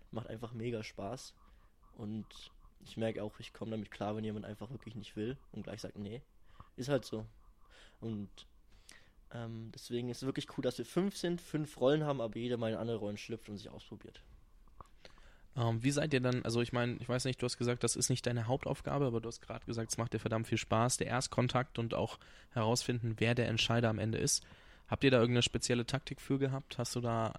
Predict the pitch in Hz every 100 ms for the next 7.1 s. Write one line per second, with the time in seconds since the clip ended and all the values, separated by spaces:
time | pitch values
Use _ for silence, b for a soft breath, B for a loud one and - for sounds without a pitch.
0 | - 127 123 120 120 127 123 123 120 -
1 | 127 117 120 117 117 - - - - 107
2 | 135 156 175 131 127 - 127 117 117 123
3 | 123 120 117 120 127 143 - - 151 -
4 | b b b b b b b - - -
5 | - b b b b b b b - -
6 | - - - - - - - 123 127 131
7 | 127